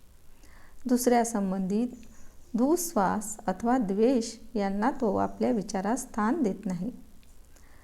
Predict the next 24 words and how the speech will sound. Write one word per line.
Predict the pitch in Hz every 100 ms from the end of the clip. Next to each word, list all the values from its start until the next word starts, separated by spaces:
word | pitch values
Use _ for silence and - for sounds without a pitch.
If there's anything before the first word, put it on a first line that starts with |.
| - -
आपल्या | 185 196 190
सभोवतालचे | 190 190 185 196 247 247 190 185 262
प्राणी | 254 196 190 226
निर्भर, | 247 190 185 185 190 - -
सुखी, | - - 214 - 202 196 214 -
सुरक्षित | - 240 262 269 220 196 202 - - - - -
आणि | 240 311
कोणत्याही | - 240 247 277 370
प्रकारच्या | - 214 214 190 196 254
शत्रुत्वापासून | 285 - 180 - 285 - 208 202 190 185 - 185 214 - -
आणि | 196 214 247
छळापासून | - 196 226 247 190 180 220 226
दूर | 196 262
राहावे | 226 196 185 185
अशी | 240 202 -
त्याची | 285 233 180 214
इच्छा | 190 - 190
असते. | 175 - - - - - - - - - - - - - - -
त्याची | - 185 -
दृष्टी | 294 226 196 - 202
सम्यक | - 202 196 285 285
आणि | 190 202
संकल्प | 208 220 226 277 294 294
हे | 214 190 185